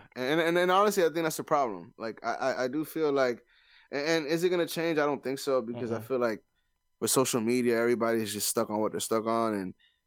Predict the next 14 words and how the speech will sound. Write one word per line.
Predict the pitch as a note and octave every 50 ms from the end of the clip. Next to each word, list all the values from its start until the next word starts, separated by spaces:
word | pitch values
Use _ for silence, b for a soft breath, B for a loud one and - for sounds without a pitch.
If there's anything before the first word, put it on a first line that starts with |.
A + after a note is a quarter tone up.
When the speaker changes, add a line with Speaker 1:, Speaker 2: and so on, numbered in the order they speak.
| _ -
Speaker 1:
you | C3+
don't | D3 D3 C#3+
really | C#3+ C#3+ C#3
have | B2 C#3 C3+ C3+
to | - C3
give | A#2 A#2+ C3 B2 A#2+
an | A2+
explanation. | A#2 - - - A#2 A2 A2+ A#2+ A#2+ - B2 B2 B2+ C3 C3 -
You | - C#3
Speaker 2:
Mm. | C3+
Speaker 1:
kinda | C3+ B2 A#2+ A#2
just | G#2 A2 G#2 - -
can | - A2+ G2+
s-, | - - - - -